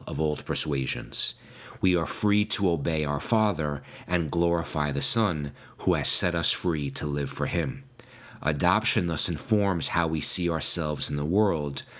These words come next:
a place that upholds family values that are divergent from God's family values. We find ourselves moving farther and farther away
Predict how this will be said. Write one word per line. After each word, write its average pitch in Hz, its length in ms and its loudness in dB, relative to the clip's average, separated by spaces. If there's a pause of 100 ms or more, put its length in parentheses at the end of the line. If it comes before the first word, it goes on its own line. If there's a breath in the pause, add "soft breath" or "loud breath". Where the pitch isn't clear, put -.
(140)
a - 80 -2
place 92 460 0
that 80 120 -2
upholds 78 600 0
family 78 460 0
values 78 720 0 (300 loud breath)
that 82 120 2
are 78 160 0
divergent 73 1040 0
from 73 300 -2
God's 85 480 2
family 71 360 -2
values. 64 680 -4 (560 loud breath)
We 87 120 2
find 95 380 2
ourselves 85 480 0
moving 85 400 0
farther 85 440 2
and 80 100 -2
farther 73 380 0
away 76 540 2